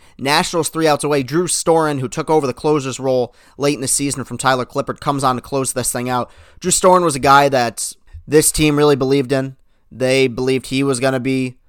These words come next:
the closer of the future for a long time. They gave him infinite chances, and this was gonna be a huge opportunity for him. Carlos Beltran leads off with a double. Carlos Beltran,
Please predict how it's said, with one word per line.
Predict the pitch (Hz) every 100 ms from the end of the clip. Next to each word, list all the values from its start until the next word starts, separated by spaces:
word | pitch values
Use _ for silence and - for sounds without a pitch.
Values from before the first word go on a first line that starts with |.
| _
the | -
closer | - 135 131 131
of |
the | 120
future | - 135 127
for | 127 131
a |
long | 120 127 131
time. | 123 127 127
They | 120
gave | 135 127
him | -
infinite | 151 156 165 143
chances, | - 143 143 131 123 117 -
and | -
this | 135 139
was | 147
gonna | 151
be | 139
a | 123
huge | - 143 135
opportunity | 143 131 - 143 139
for | 123
him. | 123 123 117 - -
Carlos | - 165 175 165
Beltran | 160 156 156 147 143
leads | 143 135
off | 131
with | 131
a | 120
double. | 104 101 104
Carlos | 135 143 131
Beltran, | 131 - 127